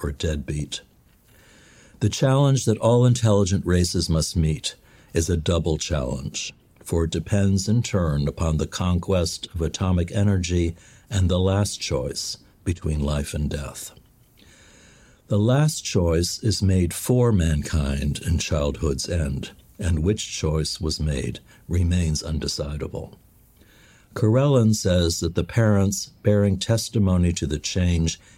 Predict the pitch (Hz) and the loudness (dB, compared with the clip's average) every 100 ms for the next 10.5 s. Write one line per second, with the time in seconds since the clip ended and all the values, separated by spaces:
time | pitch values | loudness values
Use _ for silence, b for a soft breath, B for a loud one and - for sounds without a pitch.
0 | B 110 98 92 87 85 90 92 92 - | B 0 2 2 2 0 0 -2 -2 -2
1 | 82 82 78 76 - 117 107 - 92 87 | -2 -2 -4 -6 -2 -2 -2 -2 -4 -2
2 | 85 82 80 - 110 104 87 90 85 80 | -2 0 -2 -2 0 0 0 0 2 0
3 | B B B - 92 - 123 123 123 117 | B B B -2 -2 0 0 0 0 -2
4 | 107 107 95 - 87 82 90 82 78 80 | 0 0 -2 0 0 2 2 2 0 -2
5 | 80 78 78 76 78 71 71 67 - - | 0 0 0 0 -2 -2 -2 -2 -6 -12
6 | - B B B B B 107 104 98 95 | -16 B B B B B 0 2 2 2
7 | 90 - 110 104 - - 92 90 92 92 | 0 0 0 0 -2 -2 0 2 2 2
8 | - 104 104 - 101 95 - 117 123 120 | 2 2 2 0 -2 -2 0 0 2 0
9 | 110 98 95 95 87 85 85 85 85 76 | 0 2 2 2 2 2 0 0 -2 -2
10 | 78 80 80 71 65 | -2 -2 -2 -2 -6